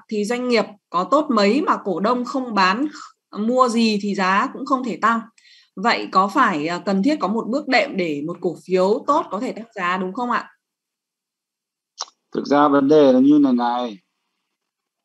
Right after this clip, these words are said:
Speaker 2: Cái, à, thiên thời địa lợi nhân hòa ấy,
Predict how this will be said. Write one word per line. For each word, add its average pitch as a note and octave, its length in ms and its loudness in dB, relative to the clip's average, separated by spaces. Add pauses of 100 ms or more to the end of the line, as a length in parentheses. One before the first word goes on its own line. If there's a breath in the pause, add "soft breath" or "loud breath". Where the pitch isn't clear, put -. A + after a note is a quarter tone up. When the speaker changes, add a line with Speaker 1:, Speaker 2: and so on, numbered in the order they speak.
(540)
Speaker 2:
Cái, D#3 400 6
à, D3+ 340 4
thiên D#3+ 240 2
thời C#3+ 180 6
địa B2+ 120 2
lợi B2+ 180 -2
nhân D3 220 4
hòa B2+ 380 6
ấy, C#3+ 100 -2